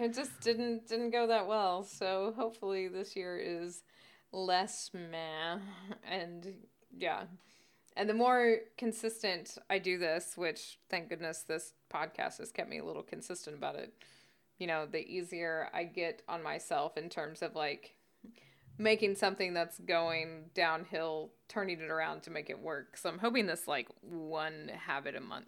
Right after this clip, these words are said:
thing is, like, a really successful endeavor.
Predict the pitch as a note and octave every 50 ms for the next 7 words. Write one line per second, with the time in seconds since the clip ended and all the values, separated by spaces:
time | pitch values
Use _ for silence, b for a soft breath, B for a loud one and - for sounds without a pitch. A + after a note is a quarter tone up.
0 | - - C#3 C3+ G#2+ G2 F#2+ F2+ D#2 - - - - F2+ E2 - - - _ -
1 | - - - - G2 G#2 G#2 - - - - - - - - - - - - -
2 | G#2+ D2+ - F3 - _ _ b b b b b b b b b b b b _
3 | - - D#3+ D3 - D#2 C2+ D#2 F2 - - G3+